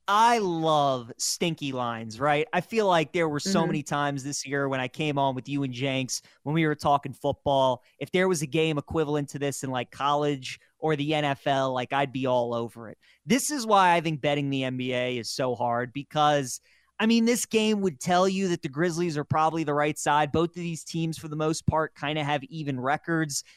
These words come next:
Speaker 1: The Nets have been really bad as of late. I think they've lost, like,
Speaker 2: Ugh.
Speaker 1: seven of their last eight games. The Grizzlies were on a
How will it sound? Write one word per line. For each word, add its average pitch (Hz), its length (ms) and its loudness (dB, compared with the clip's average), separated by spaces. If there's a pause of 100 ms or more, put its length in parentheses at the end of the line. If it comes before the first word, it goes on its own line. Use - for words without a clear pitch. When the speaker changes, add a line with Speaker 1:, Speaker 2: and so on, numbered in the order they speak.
(120)
Speaker 1:
The 180 80 2
Nets 180 380 2
have 165 100 0
been 135 140 -6
really 156 380 0
bad 147 380 4
as 139 280 0
of 127 80 -10
late. 151 340 0
I 131 80 -6
think 170 240 -8
they've 120 160 -10
lost, 123 480 -4
like, 117 200 -10
Speaker 2:
Ugh. 147 80 -4
Speaker 1:
seven 135 420 -2
of 123 60 -4
their 123 160 -2
last 123 360 -2
eight 131 220 -2
games. 123 500 -4 (240)
The 156 60 -4
Grizzlies 143 600 -2
were 139 140 0
on 143 140 2
a 123 60 -2